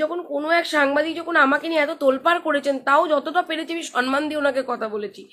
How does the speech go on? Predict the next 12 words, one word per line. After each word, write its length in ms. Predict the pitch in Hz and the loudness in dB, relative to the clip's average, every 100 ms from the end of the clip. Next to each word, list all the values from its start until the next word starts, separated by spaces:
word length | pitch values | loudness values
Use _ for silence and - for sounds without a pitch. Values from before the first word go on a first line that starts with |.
| - - - - | -20 -20 -8 4
কারণ 180 | 285 349 302 | 6 8 8
আমার 160 | 277 302 | 8 4
খালি 160 | 320 339 | 2 -2
ঠোঁটে 240 | 269 262 302 269 | -2 -2 2 2
বাধ্য 240 | 262 226 330 359 | 2 0 -4 -2
যে 60 | 294 269 | -2 2
না, 80 | 262 220 - - 220 | 4 2 -4 -4 -4
আমি 120 | 262 285 - | -4 -8 -4
সাংবাদিকদের 560 | 226 240 262 277 302 254 | -4 -2 -4 -6 -4 -2
মাধ্যমে 320 | 233 196 277 285 | -2 -2 -4 -2
আজকে 200 | 240 294 302 - - - - 233 | -4 -8 -10 -14 -20 -20 -2 6
মানুষের 380 | 240 294 320 | 6 4 -2